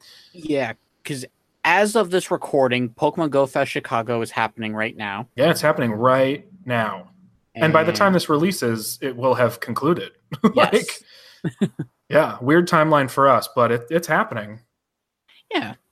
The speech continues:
Speaker 1: Um, and a lot of stuff's been coming out of that. Like, right now, everyone in the world can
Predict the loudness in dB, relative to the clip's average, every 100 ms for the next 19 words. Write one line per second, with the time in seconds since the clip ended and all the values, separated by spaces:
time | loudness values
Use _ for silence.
0 | _ -4 -2 0 -2 -4 -4 -4 -2 0
1 | 2 4 2 2 -2 -2 -6 -4 -2 -2
2 | 0 0 0 -2 -2 -2 0 0 -2 -8
3 | -20 _ _ _ -2 0 2 0 0 -2
4 | 0 2 0 0 2 2 4 4 2 -2
5 | -4 -2 -2 -2 -2 -4